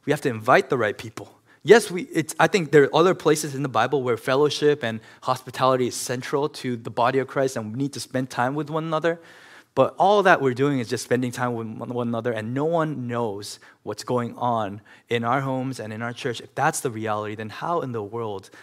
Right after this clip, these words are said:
will people ever hear the gospel? I think the best strategy for evangelism is actually inviting people to share in the table. Um, that's how Jesus did it,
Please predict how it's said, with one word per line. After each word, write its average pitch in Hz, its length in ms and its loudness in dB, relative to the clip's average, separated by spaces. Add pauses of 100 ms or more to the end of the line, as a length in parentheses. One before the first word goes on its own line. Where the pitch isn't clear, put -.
(120)
will 107 80 -10
people 117 420 -6
ever 120 240 -6
hear 107 300 -8
the 101 100 -16
gospel? - 480 -14 (720)
I 139 100 -12
think 123 360 -4 (320)
the - 80 -10
best 160 460 0
strategy 131 520 0
for 110 240 -4
evangelism 107 720 -4
is 104 120 -14
actually 113 300 -2
inviting 120 600 -6 (180)
people 113 460 -8 (320)
to 107 300 -6
share 113 440 -2
in 104 180 -8
the 98 80 -10
table. 107 500 -10 (400)
Um, 90 380 -14 (340)
that's 120 320 -2
how 131 160 -2
Jesus 127 240 -2
did 147 160 8
it, - 320 -2